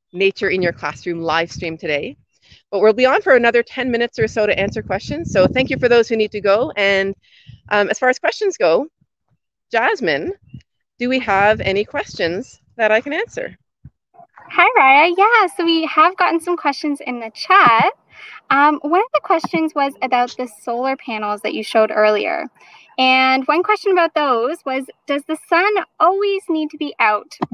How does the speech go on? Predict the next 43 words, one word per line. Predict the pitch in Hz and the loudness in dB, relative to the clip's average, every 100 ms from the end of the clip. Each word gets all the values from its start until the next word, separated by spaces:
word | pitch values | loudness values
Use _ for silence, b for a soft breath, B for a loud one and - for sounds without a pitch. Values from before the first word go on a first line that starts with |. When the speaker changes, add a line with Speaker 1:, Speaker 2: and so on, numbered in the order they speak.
| - | -6
Speaker 2:
for | 302 277 277 | 2 4 4
the | 269 | 0
solar | 269 247 240 | -2 -2 -2
panels | 233 220 214 214 - | -4 -6 -6 -8 -10
to | - | -12
work? | 190 - - - - _ _ _ _ _ _ _ _ _ _ _ _ _ _ - B B B B _ | -8 -10 -10 -20 -20 _ _ _ _ _ _ _ _ _ _ _ _ _ _ -20 B B B B _
Speaker 1:
That | 208 269 208 | 0 2 2
is | 190 | 2
a | 175 | 4
great | 185 220 | 2 2
question, | - 190 - 160 143 | 0 -4 -4 -6 -2
Jasmine. | 135 143 160 214 _ _ _ | -2 -2 -6 -8 _ _ _
<laughs> | _ _ 202 | _ _ -12
I | 180 _ 156 | -12 _ -8
thought | 185 165 | -6 -4
you | |
might | 175 | -4
like | 170 - | -4 -6
to | 160 | -10
look | 165 | -10
at | 151 | -14
the | |
turtle | 135 156 143 131 | -10 -8 -8 -10
instead | - 139 | -12 -12
of | |
me, | 156 143 - B B 190 | -10 -12 -14 B B 0
um, | 185 170 | 0 2
for | 175 | 2
a | 165 | 2
moment | 160 156 | 0 -2
there. | 143 139 B B B B _ | -4 -6 B B B B _
So | - 247 240 220 - _ _ _ - - _ | 4 8 8 6 -2 _ _ _ -20 -20 _
in | 233 - | -6 -2
order | 254 285 | -2 -2
for | 427 | -6
the | 440 | -6
solar | 277 247 240 | 0 0 0
panels | 226 214 | -4 -8
to | - 208 | -8 -6
work, | 170 - | -6 -6
they | 190 | -10
do | - 226 262 | -8 -6 -4
need | 240 196 190 190 | -2 0 0 -4